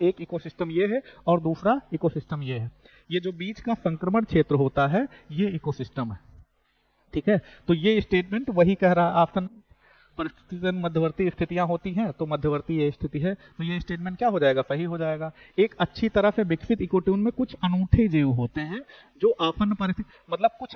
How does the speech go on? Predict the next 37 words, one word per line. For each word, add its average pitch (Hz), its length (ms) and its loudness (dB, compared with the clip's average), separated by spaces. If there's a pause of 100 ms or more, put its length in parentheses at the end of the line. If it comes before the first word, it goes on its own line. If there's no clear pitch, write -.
ऐसे 180 320 0
जीव 196 220 0
इस 180 100 0
क्षेत्र 170 280 -8
में 175 100 -6
पाए 165 220 0
जाएंगे 180 320 -4
जो 202 160 -6
ना 185 140 -2
यहाँ 170 280 -2
पाए 208 160 0
जाएंगे 208 300 -6
ना 226 120 -6
यहाँ 156 240 -2
पाए 156 180 0
जाएंगे, 151 320 -8 (420)
तो 175 60 0
ये 196 260 2
statement 185 540 -4
भी 190 160 -2
सही 180 280 -4
है। 214 120 -4
तभी 156 340 -4
ये 196 140 -6
क्या 233 180 -2
है, 156 180 -4 (360)
इन 214 180 -4
दोनों 180 220 -2
क्षेत्रों 175 380 -4
से 220 160 -2
biodiversity 170 680 -4
इस 185 80 -8
क्षेत्र - 280 -4
की 277 160 -6
ज्यादा 208 260 0
होती 156 360 -2
है। 151 100 -6